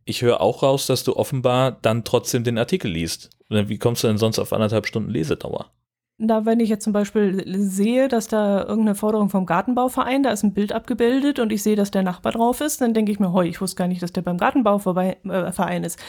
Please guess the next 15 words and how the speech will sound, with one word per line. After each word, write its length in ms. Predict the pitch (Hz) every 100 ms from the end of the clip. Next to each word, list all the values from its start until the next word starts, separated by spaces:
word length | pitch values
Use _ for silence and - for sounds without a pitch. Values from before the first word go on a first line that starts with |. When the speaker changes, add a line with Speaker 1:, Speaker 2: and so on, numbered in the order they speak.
| -
Speaker 2:
Dann 140 | 196
lese 240 | 185 180 208
ich 80 | 202
den 140 | 208
ganzen 420 | 202 190 202 208
Artikel, 480 | 175 180 202 233 339 - - -
um 160 | 233 247
zu 120 | 214
sehen, 280 | 190 190 240
welche 180 | 185 202
Funktion 440 | 240 233 294 330
hat 120 | 226
er 160 | - 190
da 220 | 180 170
eigentlich 520 | - 170 175 165 -